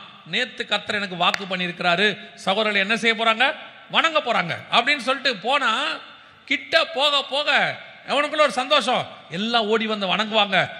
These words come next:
கர்த்தர் நேத்து வாக்கு பண்ணியிருக்கிறாரு. கிட்ட போனோன்னு அடிச்சாம் பாருங்க ஒரு அடி,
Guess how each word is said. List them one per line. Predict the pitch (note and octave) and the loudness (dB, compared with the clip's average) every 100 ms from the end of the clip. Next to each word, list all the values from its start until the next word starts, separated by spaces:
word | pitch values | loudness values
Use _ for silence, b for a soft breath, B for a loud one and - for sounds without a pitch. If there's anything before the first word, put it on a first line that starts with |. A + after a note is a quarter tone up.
| - | -4
கர்த்தர் | G#3 A3 F4 | -2 0 -2
நேத்து | A3 G3 | -2 -2
வாக்கு | G#3 A#3 A#3+ A#3 | 0 0 -4 -4
பண்ணியிருக்கிறாரு. | A3 G#3 G3 F3+ D3 - - - | -4 0 0 2 -2 -6 -18 -6
கிட்ட | C4 C4+ - E4 D#4+ - | -2 -2 0 2 2 -2
போனோன்னு | C#4 C#4 | -6 -4
அடிச்சாம் | C4 G#3+ G#3 C#4 C#4+ | -4 -4 -2 -2 -2
பாருங்க | C4+ A#3+ | -6 -4
ஒரு | A3 | -2
அடி, | G3 F3+ | -2 -2